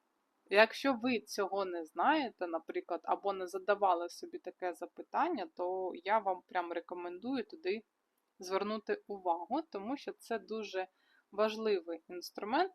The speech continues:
особливо зараз, коли світ стрімко змінюється. Трійка пентаклів —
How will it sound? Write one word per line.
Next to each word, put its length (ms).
особливо 760
зараз, 800
коли 240
світ 380
стрімко 580
змінюється. 800
Трійка 320
пентаклів — 600